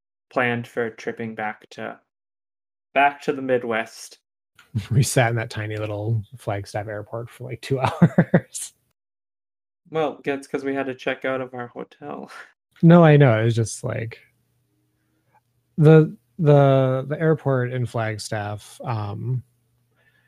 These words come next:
Speaker 2: I guess technically has two terminals, but it's basically just a singular room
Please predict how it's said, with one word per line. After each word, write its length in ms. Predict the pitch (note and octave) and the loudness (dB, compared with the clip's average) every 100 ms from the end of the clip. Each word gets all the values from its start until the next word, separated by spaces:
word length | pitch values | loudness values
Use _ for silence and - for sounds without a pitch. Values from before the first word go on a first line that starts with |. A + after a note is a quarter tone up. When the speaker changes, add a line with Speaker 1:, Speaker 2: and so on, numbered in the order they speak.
| _ _ _ _ _ _ - | _ _ _ _ _ _ -2
Speaker 2:
I 100 | C#3 | -2
guess 360 | A#2+ B2 A#2 - | 0 0 -2 -6
technically 680 | - A2+ - B2+ C3+ C3+ C3 | -8 -6 -2 0 4 4 6
has 280 | C3 C3 | 4 2
two 200 | - D3+ | 0 -2
terminals, 580 | D3 D#3 D3+ D#3+ F3 F#3 | 0 0 0 0 0 -2
but 200 | - A#2 | -4 -6
it's 220 | A#2 A2+ - | -6 -12 -8
basically 460 | A2+ A2 - A2+ | -8 -6 -8 -8
just 320 | G#2+ A2 - | -6 -8 -8
a 140 | C3 G#2+ | -10 -10
singular 640 | - A#2+ G2+ G#2+ G2+ G2+ | -6 -4 -2 -2 0 -2
room 440 | G2+ G#2 B2+ E3+ | 0 4 6 4